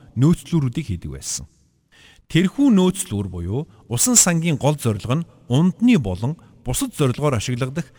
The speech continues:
их хэмжээний усыг дотроо нөөцлөн хадгалах явдал юм. Тэгвэл Бурхан энд юу гэж айлтсан бэ? Хардаа. "Учир нь миний хүмүүс хоёр мууг үйлдсэн мэлээ" гэж айлтсан байна. Тэгвэл хоёр ёрын муугийн эхнийх нь юу болох вэ?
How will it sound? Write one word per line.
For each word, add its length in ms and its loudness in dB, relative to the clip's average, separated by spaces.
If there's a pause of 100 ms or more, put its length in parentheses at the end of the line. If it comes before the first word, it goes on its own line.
(200)
их 160 0
хэмжээний 400 4
усыг 320 -4 (240)
дотроо 320 -2
нөөцлөн 460 2
хадгалах 340 -8
явдал 400 -10
юм. 20 -18 (760)
Тэгвэл 260 4
Бурхан 320 2
энд 180 4
юу 220 4
гэж 140 -6
айлтсан 420 -6
бэ? 140 -16 (840)
Хардаа. 460 -4 (540)
"Учир 400 -4
нь 80 4
миний 260 6
хүмүүс 560 -2 (720)
хоёр 260 4
мууг 380 0 (160)
үйлдсэн 500 -2
мэлээ" 380 -4
гэж 100 -10 (300)
айлтсан 460 -8
байна. 180 -16 (640)
Тэгвэл 320 0 (380)
хоёр 260 4
ёрын 380 4
муугийн 420 2
эхнийх 320 2
нь 80 4
юу 160 4
болох 240 -8
вэ? 160 -14